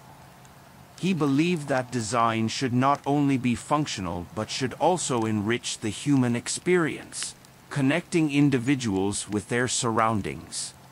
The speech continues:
He saw beauty in simplicity, embracing the idea that less is more. Wright's belief in the power of architecture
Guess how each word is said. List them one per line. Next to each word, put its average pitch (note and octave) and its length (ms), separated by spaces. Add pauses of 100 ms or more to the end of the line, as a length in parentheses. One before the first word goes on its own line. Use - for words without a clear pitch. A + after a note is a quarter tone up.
(800)
He D3 160
saw A#2+ 280
beauty D3+ 560
in C3 140
simplicity, A2+ 880 (240)
embracing B2 680
the A#2+ 160
idea A2+ 600
that A#2+ 200
less B2 380
is A2+ 160
more. G#2 420 (1000)
Wright's D#3 380
belief C3+ 580
in B2 100
the A#2 100
power C#3 460
of B2+ 180
architecture G2 800